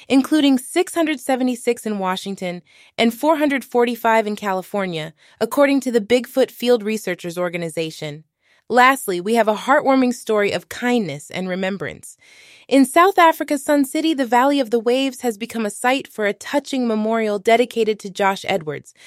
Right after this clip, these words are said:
a young man known for his kindness and love. After his tragic death in twenty twenty-one, the community rallied around the Edwards family,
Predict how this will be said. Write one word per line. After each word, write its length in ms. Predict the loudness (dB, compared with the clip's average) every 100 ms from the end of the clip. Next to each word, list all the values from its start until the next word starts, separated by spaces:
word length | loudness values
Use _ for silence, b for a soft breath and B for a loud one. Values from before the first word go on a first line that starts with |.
| B B
a 80 | 0
young 340 | 4 4 4
man 260 | 2 2 2
known 240 | 0 -2
for 140 | -4 -4
his 220 | -6 -6
kindness 580 | -6 -4 -4 -4 -10 -12
and 200 | -10 -8
love. 400 | -6 -6 -10 _ _ _ _ _ _ _
After 340 | 2 2 2 2
his 220 | 2 0
tragic 480 | 2 2 2 -2 0
death 280 | 2 2
in 160 | -2 -4
twenty 320 | 0 0 0
twenty-one, 640 | 0 -2 0 0 0 0 -4 B B
the 100 | 0
community 560 | 4 4 6 4 2 0
rallied 500 | 0 0 0 -2 -4
around 360 | -4 -2 -4
the 120 | -4 0
Edwards 480 | 0 0 -6 -10
family, 460 | -12 -10 -10 -12 -14